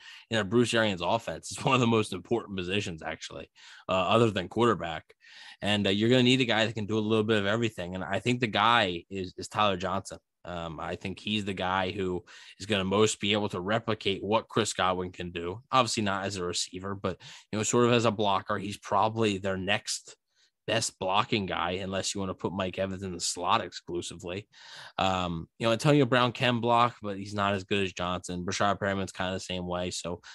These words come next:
I think as far as in terms of replacing Chris Godwin's skill set with somebody similar, I think Tyler Johnson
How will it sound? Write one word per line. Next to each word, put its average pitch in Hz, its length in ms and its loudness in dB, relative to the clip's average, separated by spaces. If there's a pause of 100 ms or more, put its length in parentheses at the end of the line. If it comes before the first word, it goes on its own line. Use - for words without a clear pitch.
(200)
I 120 120 2
think 143 180 2
as 131 160 4
far 147 240 6
as 139 220 2
in 127 180 -2
terms 165 300 0
of 123 160 -2
replacing 135 680 2
Chris 117 240 0
Godwin's 110 500 2
skill 107 360 -2
set 85 340 -4
with 95 140 -4
somebody 110 420 0
similar, 104 680 2 (580)
I 110 140 2
think 110 200 -2
Tyler 113 340 2
Johnson 95 520 -4